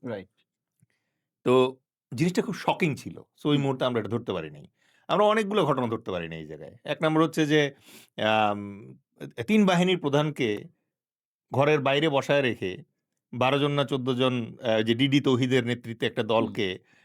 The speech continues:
Speaker 2: আহ, তখনকার, আহ, ফ্যাসিস্ট, আহ, প্রধানমন্ত্রী যিনি ছিলেন, উনি তার অফিসে নিয়ে গেলেন, তাদের সাথে কথা বললেন, কিন্তু উনি জিজ্ঞেস করতে ভুলে গেলেন যে ডিজিবিডিআর যিনি,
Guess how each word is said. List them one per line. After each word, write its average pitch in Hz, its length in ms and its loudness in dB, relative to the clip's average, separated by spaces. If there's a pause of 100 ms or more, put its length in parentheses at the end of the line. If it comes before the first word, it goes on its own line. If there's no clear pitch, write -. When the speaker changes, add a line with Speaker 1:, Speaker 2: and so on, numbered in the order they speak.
(120)
Speaker 2:
আহ, 104 580 -4
তখনকার, 120 420 0
আহ, 110 360 0
ফ্যাসিস্ট, 120 540 -6
আহ, 110 140 0
প্রধানমন্ত্রী 113 560 -2
যিনি 104 180 -6
ছিলেন, 95 380 -6 (300)
উনি 127 160 -2
তার 127 180 0
অফিসে 120 280 -2
নিয়ে 117 200 -2
গেলেন, 95 320 -6
তাদের 113 180 -2
সাথে 120 220 -6
কথা 131 220 0
বললেন, 113 380 -4
কিন্তু 185 260 -2
উনি 165 240 -2 (340)
জিজ্ঞেস 170 300 2
করতে 185 240 0
ভুলে 143 220 4
গেলেন 120 320 0 (360)
যে 113 340 2 (1000)
ডিজিবিডিআর 156 680 4
যিনি, 98 360 -6